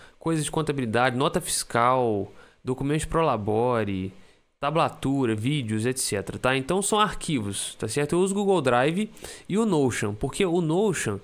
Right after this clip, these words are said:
ele consegue armazenar umas, uns tipos diferentes de arquivo de referência. Então eu vou mostrar pra vocês aqui, só pra vocês terem uma noção. Anúncios de referência. Então, tipo, se eu vejo um anúncio na internet que me chama atenção, algo que eu posso me inspirar, eu deixo aqui.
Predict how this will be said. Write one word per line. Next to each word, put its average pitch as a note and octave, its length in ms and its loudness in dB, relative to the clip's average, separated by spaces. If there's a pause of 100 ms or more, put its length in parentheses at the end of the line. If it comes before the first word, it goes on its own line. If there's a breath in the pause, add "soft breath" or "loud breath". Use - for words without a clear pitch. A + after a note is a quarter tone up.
(420 loud breath)
ele C#3+ 140 -2
consegue F3 600 0
armazenar D#3 640 0
umas, C#3 640 -2 (120)
uns C3+ 220 -2
tipos F3 320 0
diferentes F3+ 720 0 (340 soft breath)
de C#3 120 -2
arquivo D3+ 240 -2
de D3+ 80 0
referência. D#3 500 0
Então D#3+ 140 0
eu F3 60 0
vou F3 100 0
mostrar D#3+ 200 0
pra D#3+ 80 -6
vocês D3 180 -2
aqui, B2+ 200 -2
só E3+ 180 0
pra E3+ 120 -6
vocês F3+ 180 -2
terem D#3 180 0
uma D3 140 -2
noção. B2 480 -2 (200)
Anúncios F#3 440 2
de E3 80 4
referência. E3+ 560 2
Então, D#3+ 180 0
tipo, D3+ 240 -4
se A#2+ 140 0
eu D3 60 2
vejo D3+ 240 2
um D#3+ 40 4
anúncio C3+ 340 0
na C#3 40 0
internet A#2 440 -2
que - 80 -6
me A2+ 80 -2
chama A#2 200 -2
atenção, A2+ 540 -2
algo A2+ 280 0
que A2 100 -8
eu A2 40 -2
posso A2+ 320 -4
me A#2 60 -4
inspirar, A#2+ 460 -2
eu A2 60 0
deixo A2 240 -4
aqui. D3 360 -6